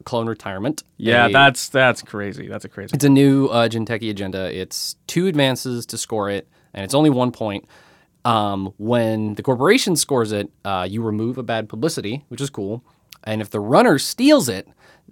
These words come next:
Speaker 1: uh, the corporation gains a bad publicity.
Speaker 2: Yeah, that's, that's awesome flavor. I love
Speaker 1: Yeah,
Speaker 2: it.
Speaker 1: it's, it's great flavor 'cause
Speaker 2: Yeah.
Speaker 1: 'cause it's, it's basically like,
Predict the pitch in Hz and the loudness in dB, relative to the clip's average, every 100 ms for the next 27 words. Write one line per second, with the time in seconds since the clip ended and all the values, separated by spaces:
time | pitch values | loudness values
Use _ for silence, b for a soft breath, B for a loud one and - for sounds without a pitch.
0 | _ _ 123 110 110 120 117 113 120 113 | _ _ 0 0 -2 -6 -4 -4 -4 -6
1 | 101 147 233 240 160 110 101 95 92 71 | 0 4 6 6 4 2 -2 -4 -12 -14
2 | - - - 113 104 - - 135 131 - | -14 -18 -10 -4 -4 -4 -4 -2 -2 2
3 | 147 131 147 127 127 113 110 104 104 104 | 2 2 4 4 2 -4 -4 -4 -6 -10
4 | - 107 - - - - 196 175 160 123 | -4 4 4 4 0 4 8 8 6 0
5 | 110 127 107 156 - - 170 160 - 185 | 0 -2 -2 -4 -6 0 2 0 0 2
6 | 160 233 214 190 180 170 | 6 6 8 8 8 6